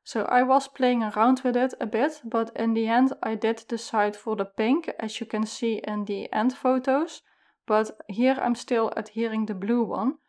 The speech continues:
But also just let me know in the comments down below what you think looks better, the blue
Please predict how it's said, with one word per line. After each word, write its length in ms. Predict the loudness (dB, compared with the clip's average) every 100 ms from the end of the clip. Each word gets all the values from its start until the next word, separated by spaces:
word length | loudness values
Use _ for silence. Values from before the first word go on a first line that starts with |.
| _
But 140 | -6 0
also 320 | 0 0 0
just 300 | 0 0 0
let 160 | 0 2
me 120 | 2
know 260 | 4 4
in 140 | 2 0
the 80 | -2
comments 400 | -2 0 -2 0
down 240 | 0 2
below 440 | 0 2 2 0 -6 _ _
what 240 | -2 2
you 100 | 2
think 380 | 2 0 0 0
looks 260 | 0 -2 -2
better, 440 | -2 0 0 -2 -6
the 160 | -4 -4
blue 480 | -2 2 4 2